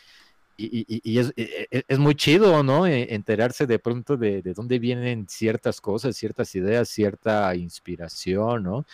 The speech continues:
Regularmente en la música tradicional se habla de, del entorno, se habla de los animales, se habla del día a día, se habla del campo, se habla de cuidado del medio ambiente, y no de una forma de, "Ay, se va a acabar el planeta", sino de,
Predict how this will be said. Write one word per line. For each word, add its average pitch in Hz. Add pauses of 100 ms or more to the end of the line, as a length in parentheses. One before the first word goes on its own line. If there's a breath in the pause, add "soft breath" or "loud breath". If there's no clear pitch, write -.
(360 loud breath)
Regularmente 127
en 131
la 113
música 107
tradicional 98
se 95
habla 110
de, 90 (440)
del 98
entorno, 110
se -
habla 110
de 104
los 87
animales, 95
se 104
habla 107
del 87
día 101
a 92
día, 104
se -
habla 104
del 82
campo, 104
se -
habla 107
de 87 (880 soft breath)
cuidado 117
del 98
medio 120
ambiente, 107
y 117
no 123
de 139
una 135
forma 131
de, 98
"Ay, 123
se -
va 131
a -
acabar 120
el 131
planeta", 110
sino 92
de, 87